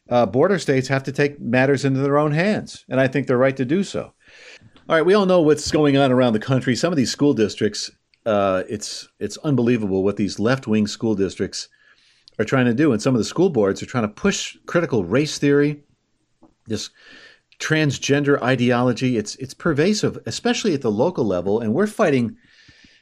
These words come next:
well, not, not so much C R T yet. I'm sure we'll have to cross that bridge in our Cambridge School District here in Southern Washington County in New York State. The issue for us is this Cambridge Indian mascot. The liberals want to, uh,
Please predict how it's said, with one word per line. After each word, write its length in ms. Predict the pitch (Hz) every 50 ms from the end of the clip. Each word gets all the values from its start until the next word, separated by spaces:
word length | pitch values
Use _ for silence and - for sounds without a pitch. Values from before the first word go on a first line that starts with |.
| _ _ _
well, 100 | - 165
not, 280 | 170 202 208 - - 156
not 240 | 160 180 175 180
so 100 | - 185
much 420 | 165 151 139 139 - - - - -
C 220 | - - 175 175 151
R 120 | 131 120
T 240 | - - - 165 143
yet. 440 | 117 107 143 147 117 - - - - -
I'm 120 | 113 110
sure 260 | 110 - - 160 165
we'll 160 | 151 135 131 120
have 180 | 120 127 123 -
to 120 | 117 104
cross 460 | - _ _ _ - 143 131 123 127
that 180 | 127 113 104 -
bridge 280 | 110 113 113 107 107
in 240 | 123 120 123 - 113
our 120 | 107 101 95
Cambridge 540 | - - 135 135 123 110 104 90 - - -
School 240 | - - 120 104 92
District 340 | 101 95 - - 101 -
here 100 | - 110
in 80 | 98 92
Southern 280 | - - 117 104 104 92
Washington 500 | 90 101 101 101 - 113 104 - 101 87
County 320 | - 113 110 107 107 101
in 60 | 95
New 60 | 98
York 220 | 104 107 104 98 -
State. 360 | - - 113 113 131 131 - _ _ _ _ - - - - - - - _ _ _ -
The 180 | 120 151 170 175
issue 240 | 190 190 - 208 170
for 200 | - - 147 143
us 180 | 143 135 -
is 140 | 135 113 104
this 200 | 120 110 - - - _ _ _ _ _
Cambridge 440 | - - 170 170 139 135 127 104 -
Indian 360 | 156 139 117 117 110 101 92
mascot. 520 | 95 107 110 107 - - 107 87 76 -
The 80 | - 98
liberals 420 | 101 147 190 170 170 160 131 -
want 200 | 123 113 113 107
to, 240 | 110 104 101 98 98 92
uh, 180 | 92 90 95